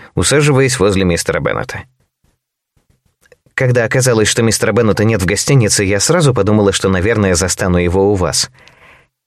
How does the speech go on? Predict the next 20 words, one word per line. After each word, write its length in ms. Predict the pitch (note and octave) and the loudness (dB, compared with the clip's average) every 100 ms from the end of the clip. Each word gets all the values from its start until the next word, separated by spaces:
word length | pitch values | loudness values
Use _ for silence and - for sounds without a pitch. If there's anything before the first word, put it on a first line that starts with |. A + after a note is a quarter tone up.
| _ _ _ | _ _ _
Он, 160 | A#2 G#2+ | -2 0
конечно, 400 | B2 A2 - A2 | 0 0 0 0
говорил 360 | A#2 B2+ A#2 | 2 2 2
мне, 160 | F#2 E2 | 2 0
что 180 | - F#2+ | 0 -2
хочет 280 | G2+ F2+ - | -2 -4 -4
к 60 | |
вам 180 | F#2 E2 | -2 0
обратиться. 540 | E2 F#2+ - E2 - D2+ _ _ _ _ _ _ _ | 0 -2 -4 -4 -4 -8 _ _ _ _ _ _ _
Скажите, 400 | - C#3+ C3+ B2 | -4 0 0 2
мистер 260 | A2+ C#3 - | 0 0 -2
Холмс, 400 | - D2 C#2+ - - | 0 0 -2 -6 -6
умоляю 380 | - A2+ A2+ E2 | -2 0 2 0
вас, 260 | D2+ - - - - _ _ | -2 -4 -6 -16 -20 _ _
можно 340 | - D3+ C#3 C3 | 0 2 2 2
как-нибудь 420 | B2+ A2+ G2+ G2+ | 0 0 0 0
помочь 300 | A2+ A#2 G#2 | 0 0 0
моему 240 | G2+ F#2 | 2 2
бедному 380 | G2+ G2 E2 F2 | 2 0 0 0
отцу?» 260 | A#2 - | 0 -2